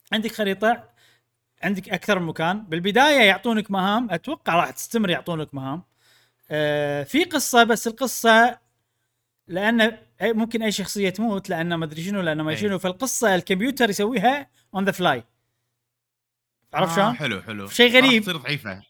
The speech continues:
Speaker 1: إي، أنا هذا اللي سمعته، إنه ضعيف. أنا ما كملت، بس ق-، ش-،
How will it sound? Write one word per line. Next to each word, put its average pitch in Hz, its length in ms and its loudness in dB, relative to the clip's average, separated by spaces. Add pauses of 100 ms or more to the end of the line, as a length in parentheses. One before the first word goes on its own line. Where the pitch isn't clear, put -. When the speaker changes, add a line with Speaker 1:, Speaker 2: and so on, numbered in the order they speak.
(120)
Speaker 1:
إي، 185 340 2 (100)
أنا 202 280 4
هذا 202 80 2
اللي 170 100 0
سمعته، 127 360 -10
إنه 139 120 -4
ضعيف. 131 240 -6
أنا 196 160 0
ما 247 200 0
كملت، 151 340 -4
بس 147 240 -6
ق-، 190 140 -8
ش-، - 340 -18